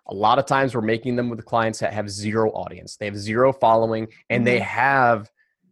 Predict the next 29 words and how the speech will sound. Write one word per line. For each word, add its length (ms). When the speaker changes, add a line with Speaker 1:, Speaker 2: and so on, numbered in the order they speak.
Speaker 1:
no, 560
you 100
know, 420
uh, 140
authority 640
built 340
up, 140
and 100
they 80
have 220
definitely 460
never 200
been 140
heard 240
of. 160
They've 160
never 180
been 240
discovered, 580
right? 280
There's 280
other 240
ways 340
to 100
create 360
authority 560
and 120
create 340
demand 500